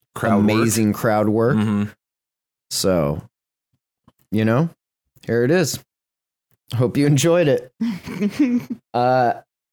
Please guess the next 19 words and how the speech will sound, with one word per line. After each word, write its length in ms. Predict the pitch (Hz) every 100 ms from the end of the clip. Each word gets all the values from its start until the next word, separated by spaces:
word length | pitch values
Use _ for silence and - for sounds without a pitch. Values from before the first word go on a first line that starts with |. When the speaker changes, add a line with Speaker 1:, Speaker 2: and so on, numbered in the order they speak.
| -
Speaker 2:
as 280 | 151 190 175
we 140 | 151
get 180 | 110 117
older, 460 | 107 101 107 117
things 420 | 135 - 120 123 104
need 220 | 117 104
to 80 | 107
be 220 | 107 113
renewed. 680 | 107 104 104 98 113 160 151 _ _ _ _ _ _ _ _ _ _ _ _
As 300 | - 113 107
such, 720 | - - 107 110 - - - - - - _ _ _ _ _ - -
Speaker 1:
New 60 | 110
Speaker 2:
I 20 |
took, 100 | 107
Speaker 1:
contract? 600 | 123 123 131 143 156 -
Speaker 2:
took 280 | - 143 -
all 220 | - 147
my 180 | 160 143
tests. 680 | 131 135 120 160 - -